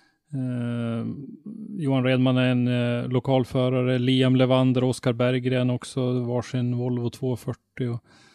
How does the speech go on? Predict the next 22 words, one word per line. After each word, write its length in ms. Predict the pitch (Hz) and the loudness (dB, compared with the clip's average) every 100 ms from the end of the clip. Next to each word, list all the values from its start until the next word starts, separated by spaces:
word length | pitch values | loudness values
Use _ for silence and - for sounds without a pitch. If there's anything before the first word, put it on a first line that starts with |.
| _ _ _ _ | _ _ _ _
Magnus 460 | 131 127 131 123 | -2 2 2 0
Bas, 340 | - 123 123 - | 2 2 4 4
Mange 260 | 127 127 | 4 4
Larsson 480 | 123 120 123 - 123 | 4 4 2 2 2
åkte 480 | 123 - _ 123 117 | 0 -2 _ -4 -4
sin 400 | - - 127 131 | -6 -2 0 0
Ford 400 | - 123 117 - | -2 -2 -2 -2
Sierra 500 | 127 120 120 120 120 | -2 -2 -2 -4 -4
och 120 | 117 | -6
sådär. 320 | - 139 139 139 | -10 -10 -8 -10
Så 160 | - | -2
att, 280 | 147 - _ | -2 -2 _
eh, 80 | 147 | -2
det 140 | 139 | 0
var 220 | 151 165 170 | -2 -2 -4
ett 140 | - | -2
gäng 260 | 165 170 151 | 0 2 0
förare 320 | 156 147 151 | 0 0 -2
på 120 | 156 | -2
plats, 400 | - 175 - - | -2 -2 -4 -6
och, 340 | 131 - - | -6 -6 -4
eh, 160 | 139 | -2